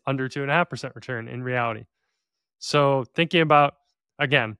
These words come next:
comparing that to an investment account where you might be able to invest in something like U S Treasuries,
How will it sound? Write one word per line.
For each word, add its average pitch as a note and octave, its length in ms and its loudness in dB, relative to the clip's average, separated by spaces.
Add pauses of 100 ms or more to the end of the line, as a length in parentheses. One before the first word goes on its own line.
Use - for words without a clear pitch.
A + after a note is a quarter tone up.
(120)
comparing D3+ 420 -2
that C#3+ 240 -4
to C3+ 220 -8
an B2+ 80 -8
investment F3 400 0
account E3+ 260 -2
where C#3 80 -2
you C3 100 -4
might C3+ 160 -4
be C#3+ 80 -6
able C3 100 -6
to C3 80 -6
invest B2 320 -4
in B2 80 -10
something B2 280 -12
like A#2 180 -10
U B2+ 140 -8
S A#2+ 120 -8
Treasuries, G#3 580 -6